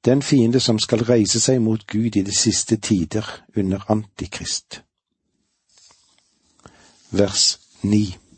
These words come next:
Jeg gjør deg til en evig ørken, dine byer skal ligge folketomme.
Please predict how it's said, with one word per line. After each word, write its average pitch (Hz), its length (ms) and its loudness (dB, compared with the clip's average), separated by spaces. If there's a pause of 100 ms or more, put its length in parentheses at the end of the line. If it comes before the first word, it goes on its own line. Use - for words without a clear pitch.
(1600)
Jeg 127 180 4
gjør 131 260 4
deg 135 180 2
til 123 180 2
en 131 120 2
evig 123 480 2
ørken, 87 400 -4 (560)
dine 107 260 2
byer 120 380 2
skal - 260 -2
ligge 107 300 2
folketomme. 110 760 -2